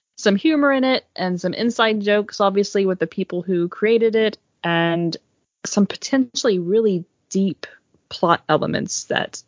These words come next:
you almost wish that they, they would have, um, teased it out over a few issues, but that wasn't something they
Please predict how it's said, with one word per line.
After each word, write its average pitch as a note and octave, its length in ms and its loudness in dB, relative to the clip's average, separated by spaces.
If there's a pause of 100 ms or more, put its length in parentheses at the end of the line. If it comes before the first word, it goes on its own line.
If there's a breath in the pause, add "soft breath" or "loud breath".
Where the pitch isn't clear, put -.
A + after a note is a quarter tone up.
(360)
you F3 100 -2
almost F#3 240 0
wish F3+ 180 2
that - 120 -4
they, E3 220 2
they F3 200 0
would E3+ 120 6
have, D#3+ 240 0 (400)
um, - 460 -2 (460)
teased G#3+ 360 2
it F3+ 100 4
out E3 320 2
over E3 220 2
a E3 40 0
few F3 200 0
issues, D#3+ 440 -2
but C#3 140 -2
that D3+ 160 -2
wasn't D#3+ 320 -4
something - 280 -6
they F#2 140 -2